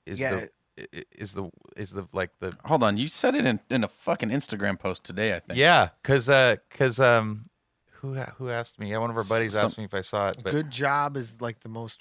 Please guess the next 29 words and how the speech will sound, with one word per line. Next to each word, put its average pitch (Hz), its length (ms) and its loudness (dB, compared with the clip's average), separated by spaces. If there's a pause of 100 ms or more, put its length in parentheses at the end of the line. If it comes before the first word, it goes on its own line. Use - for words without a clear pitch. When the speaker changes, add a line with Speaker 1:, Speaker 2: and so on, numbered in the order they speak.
(140)
Speaker 2:
worthless 120 400 -8
saying 117 340 -8
you 117 100 -8
could 107 140 -12
tell 117 220 -6
someone 107 240 -2
Speaker 1:
Yeah, 92 80 2
Speaker 2:
or - 20 -2
Speaker 1:
yeah, 117 200 4
no, 120 100 2
Speaker 2:
something 117 100 2
Speaker 1:
go 131 80 4
Speaker 2:
like 131 40 2 (160)
Speaker 1:
look - 20 -2
it - 20 0 (180)
Speaker 2:
that. 101 160 2
Speaker 1:
up. 107 200 0
I, - 80 -2
I, 107 100 -2 (320)
I, 101 100 -8
I 101 60 -10 (280)
coincidentally, 113 760 -2
I 98 140 2 (260)
Speaker 3:
Literally, 104 120 -6 (120)
Speaker 1:
comment-, 113 160 4
Speaker 3:
yeah. 104 220 2
Speaker 1:
I 110 100 2
commented 117 540 0
the 95 160 -4